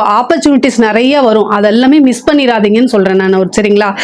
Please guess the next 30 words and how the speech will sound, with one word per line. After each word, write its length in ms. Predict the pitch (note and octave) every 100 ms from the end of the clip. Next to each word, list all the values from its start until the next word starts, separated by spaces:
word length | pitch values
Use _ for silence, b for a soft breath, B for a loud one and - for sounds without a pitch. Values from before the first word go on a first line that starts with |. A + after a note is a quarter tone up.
| B B
அதனால 280 | - G3 B3+
தனுசு 360 | A3 A3 D4 D4+
ராசியை 360 | B3+ C4 C#4+
பொறுத்த 220 | A#3 A#3+ A3+
வரைக்கும் 280 | A3 C#4
முக்கியமா 380 | A#3+ - C#4+ C4+
இந்த 120 | C#4+ B3
பூராட 360 | B3 C#4+ D4
நட்சத்திரக்காரங்களுக்குலாம் 920 | C#4 A#3+ A#3 A3+ G#3 A3 G#3+ G#3 C4 B3
இந்த 140 | A3+
மாதம் 240 | A3 A#3+
வந்து 180 | A#3 A#3+
நல்ல 300 | A#3 G#3 C4+ C4+
அதிர்ஷ்டங்கள் 560 | G#3 A#3+ B3+ A3+ C4 D#4+ B B B
காத்துக்கிட்டு 520 | A3+ A#3 B3+ B3 G3+
இருக்குது. 320 | G3 F#3+ G3+ C4+ F4 B B -
ஒரு 280 | G#3+ A#3+ A#3+
விஷயத்தை 380 | A#3 A#3 D#4+ C#4+
நல்லா 200 | A#3 B3+
தெரிஞ்சுக்குங்க. 600 | - A3+ A3+ A3+ A3 C4 B3
பூராடம் 800 | B3 C4 C#4+ C#4 C4+ C4 C#4 D#4
போராடும்னு 640 | D4+ A#3 B3+ B3+ B3+ B3 C4+
சொல்லுவாங்க. 520 | B3+ A3+ A#3 A3 G#3
அது 220 | B3 A3 G#3
எதுக்கு 320 | A#3 D4 D4+
அப்படின்னா 380 | C4 A3+ A3 C4+
இயற்கையாவே 520 | A#3+ B3 B3 C4 B3 C#4+
பூராட 300 | B3+ B3+ C4+
நட்சத்திரக்காரங்க 720 | C4 G#3+ A3+ G#3+ G#3 G#3+ G#3
வந்து 260 | G3 G3+